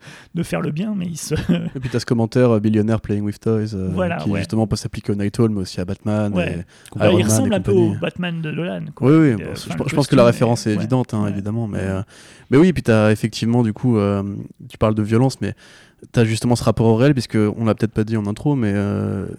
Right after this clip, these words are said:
Speaker 2: là, au départ, l'idée de série Watchmen date d'il y a assez, assez longtemps dans la tête de Lindelof. D'ailleurs, c'est assez, assez marrant de se dire qu'elle est sortie dix ans après le film Watchmen, parce que pour le coup, le film Watchmen est quand même, était quand même assez violent, justement, et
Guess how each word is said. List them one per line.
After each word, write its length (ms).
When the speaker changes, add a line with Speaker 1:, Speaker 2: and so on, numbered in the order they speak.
Speaker 2:
là, 240
au 80
départ, 240
l'idée 200
de 40
série 220
Watchmen 420
date 240
d'il 120
y 20
a 20
assez, 140
assez 220
longtemps 260
dans 60
la 40
tête 140
de 80
Lindelof. 420
D'ailleurs, 200
c'est 140
assez, 220
assez 220
marrant 200
de 60
se 100
dire 160
qu'elle 80
est 40
sortie 180
dix 180
ans 60
après 160
le 60
film 140
Watchmen, 300
parce 120
que 80
pour 100
le 60
coup, 100
le 40
film 120
Watchmen 240
est 60
quand 100
même, 80
était 120
quand 100
même 120
assez 240
violent, 380
justement, 540
et 200